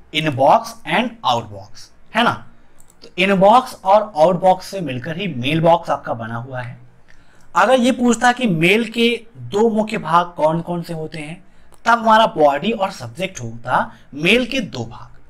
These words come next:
लेकिन यहाँ पर पूछा गया mail box, है ना, तो box की वजह से आपका right answer क्या होगा? Inbox और आउटबॉक्स।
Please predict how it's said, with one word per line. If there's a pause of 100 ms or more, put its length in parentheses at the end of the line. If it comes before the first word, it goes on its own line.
(540)
लेकिन
यहाँ
पर
पूछा
गया
mail (160)
box, (340)
है
ना, (180)
तो
box
की
वजह
से
आपका
right
answer
क्या
होगा?
Inbox (220)
और
आउटबॉक्स।